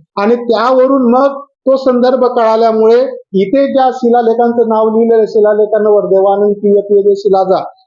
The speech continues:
तर त्यावरून ते कळालं की हा दुसरा तिसरा राजा कोणी नसून कोण आहे, सम्राट अशोक आहे. आणि मग हे सम्राट अशोकाचं सगळं वैभव आज आपल्याला दिसते. त्यामुळे हा सम्राट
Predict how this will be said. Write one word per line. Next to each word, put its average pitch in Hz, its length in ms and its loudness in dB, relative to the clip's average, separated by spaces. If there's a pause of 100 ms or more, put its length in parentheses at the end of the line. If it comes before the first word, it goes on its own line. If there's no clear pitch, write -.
(160)
तर 262 120 0
त्यावरून 254 540 0
ते 254 140 0
कळालं 233 460 0
की 254 260 0
हा 226 260 -2
दुसरा 226 360 0
तिसरा 233 320 -2
राजा 208 300 0
कोणी 214 300 0
नसून 214 240 -2
कोण 214 300 0
आहे, 262 180 0 (280)
सम्राट 202 520 -2
अशोक 220 360 0
आहे. - 360 -4 (100)
आणि 214 120 0
मग 220 140 0
हे 220 120 0
सम्राट 214 360 -2
अशोकाचं 214 480 -2
सगळं 214 400 0
वैभव 190 420 0
आज 208 200 0
आपल्याला 208 360 0
दिसते. 190 500 -2
त्यामुळे 214 840 0 (160)
हा 233 520 -4
सम्राट 202 380 -2